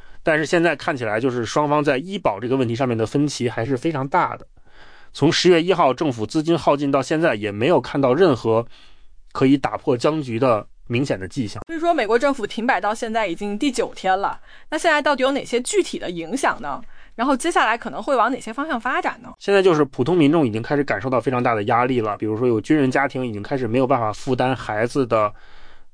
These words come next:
Speaker 1: 特殊药物的费用了，然后包括这个医保补贴也即将到期，两党现在还是在互相指责，没有任何一方有妥协的意思。接下来可能的一个转折点就是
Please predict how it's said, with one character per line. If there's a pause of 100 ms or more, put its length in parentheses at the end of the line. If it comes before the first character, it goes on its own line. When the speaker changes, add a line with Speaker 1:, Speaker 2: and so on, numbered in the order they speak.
Speaker 1:
特
殊
药
物
的
费
用
了， (640)
然
后
包
括
这
个
医
保
补
贴
也
即
将
到
期，
两
党
现
在
还
是
在
互
相
指
责，
没
有
任
何
一
方
有 (720)
妥
协
的
意
思。
接
下
来
可
能
的
一
个
转
折
点
就
是